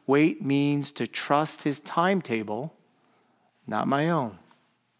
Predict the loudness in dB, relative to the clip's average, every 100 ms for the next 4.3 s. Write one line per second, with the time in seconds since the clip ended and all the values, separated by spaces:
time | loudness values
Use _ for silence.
0 | _ _ _ _ _ _ _ _ _ _
1 | _ _ _ -20 -20 _ 0 2 4 6
2 | 4 2 -4 -6 0 2 4 2 0 -2
3 | -2 0 0 2 2 2 0 0 0 2
4 | 0 0 -6